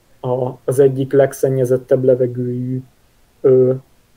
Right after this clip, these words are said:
hát a lakott területekre vonatkozóan nyilván a legszennyezettebb levegőjű országból lettek a legtisztább levegőjűek pár év alatt, mert hogy áttértek teljesen a geotermikus energiára,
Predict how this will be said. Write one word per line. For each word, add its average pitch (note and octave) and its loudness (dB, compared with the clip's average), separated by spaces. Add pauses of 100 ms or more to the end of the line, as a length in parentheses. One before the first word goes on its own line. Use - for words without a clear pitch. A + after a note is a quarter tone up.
(500)
hát C#3 -2
a C3+ 4
lakott C3 2
területekre C3 -2
vonatkozóan B2+ -6
nyilván C3+ -2
a C#3+ 0
legszennyezettebb C3+ 0
levegőjű B2+ 2
országból C3 2
lettek B2+ -2
a B2+ 2
legtisztább C3 -2
levegőjűek B2+ 2
pár B2+ 0
év C3 -2
alatt, C#3 0
mert C3 -4
hogy B2+ 2
áttértek B2 0
teljesen B2+ -2
a B2 -4
geotermikus B2 -4
energiára, C3 -4